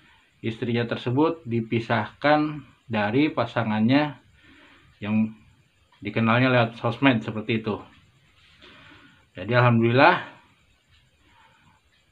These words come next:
tidak butuh waktu lama, ya. Kurang lebih hanya sekitar satu minggu, istrinya tersebut sudah memblokir kontak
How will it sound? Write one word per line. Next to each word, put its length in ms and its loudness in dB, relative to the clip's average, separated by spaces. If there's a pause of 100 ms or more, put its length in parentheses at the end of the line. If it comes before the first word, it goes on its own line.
(220)
tidak 880 0 (960)
butuh 320 -4
waktu 240 -4
lama, 320 2
ya. 240 0 (1120)
Kurang 320 -4
lebih 160 -2
hanya 320 -2
sekitar 480 -4
satu 320 -8
minggu, 480 2 (2250)
istrinya 400 -2
tersebut 480 -4
sudah 160 0
memblokir 720 0 (1300)
kontak 560 0